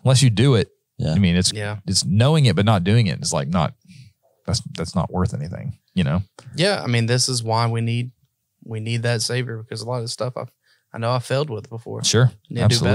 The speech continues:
Speaker 1: Absolutely.
Speaker 3: with that.
Speaker 1: Yeah.
Speaker 3: And, um, you know, this is, this is important, just as important as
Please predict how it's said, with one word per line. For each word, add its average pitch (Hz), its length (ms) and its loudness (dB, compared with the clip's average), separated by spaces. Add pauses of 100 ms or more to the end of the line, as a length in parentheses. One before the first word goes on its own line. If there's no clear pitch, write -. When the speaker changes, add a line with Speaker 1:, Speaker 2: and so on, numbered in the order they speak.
Speaker 1:
Absolutely. 92 40 6
Speaker 3:
with 95 100 2
that. 110 260 -6 (220)
Speaker 1:
Yeah. 98 180 0
Speaker 3:
And, 117 280 0
um, 110 400 -4 (360)
you - 120 -16
know, 107 100 -10
this 117 240 -6
is, - 260 -6
this - 280 -10
is 147 40 -10
important, 120 460 -6
just - 220 -6
as 123 120 -6
important 120 460 -6
as 123 180 -8